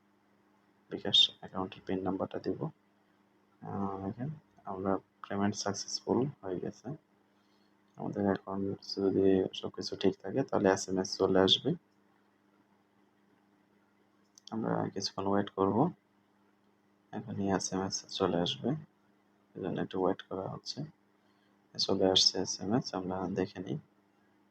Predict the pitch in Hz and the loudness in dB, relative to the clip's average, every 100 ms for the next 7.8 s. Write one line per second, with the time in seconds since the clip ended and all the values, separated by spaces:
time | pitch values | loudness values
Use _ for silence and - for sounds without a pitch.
0 | _ _ _ _ _ _ _ _ _ _ | _ _ _ _ _ _ _ _ _ _
1 | _ _ _ _ _ _ _ _ _ _ | _ _ _ _ _ _ _ _ _ _
2 | _ _ _ _ 110 104 107 113 101 101 | _ _ _ _ -2 -2 -2 -8 -4 -2
3 | 98 101 98 98 - - _ _ _ _ | -2 -4 -4 -6 -8 -12 _ _ _ _
4 | _ _ - 101 98 - 98 98 92 92 | _ _ -8 -2 0 2 0 2 0 -2
5 | 95 98 98 98 101 113 - - 90 92 | -6 -8 -8 -8 -6 -6 -6 -4 -6 -4
6 | 90 90 - 95 - 95 - 98 - 98 | -4 -4 -4 -6 -4 4 4 4 -6 -6
7 | - - - 95 - 98 - | -6 -14 -12 -12 -8 -8 -8